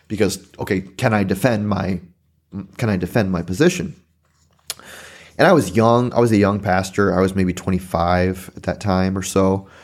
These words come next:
um, and was, uh, a little nervous about it,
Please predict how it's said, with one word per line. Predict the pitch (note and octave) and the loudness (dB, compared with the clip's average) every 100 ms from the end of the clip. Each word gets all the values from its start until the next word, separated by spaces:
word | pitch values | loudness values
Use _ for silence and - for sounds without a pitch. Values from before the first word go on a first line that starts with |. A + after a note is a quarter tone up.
| - - - | -20 -20 -10
um, | G2 F#2+ F#2+ F#2 F2+ F2+ F2+ F2 _ - | 0 2 4 2 0 -2 -6 -10 _ -12
and | F#2+ F#2 F#2 F2+ F2 F2+ | -2 0 0 0 -2 -4
was, | - F#2+ G2 F#2+ F#2 F2+ F2+ - - - _ _ _ | -4 2 4 4 2 0 -2 -8 -10 -14 _ _ _
uh, | F2+ F2+ F2 E2+ | -6 -4 -4 -6
a | - | -6
little | C3 A#2+ | -2 2
nervous | G2+ G2 G#2 - | 2 4 2 0
about | - F#2 F#2 F#2+ | -4 0 2 4
it, | G#2 G#2 - | 2 0 -10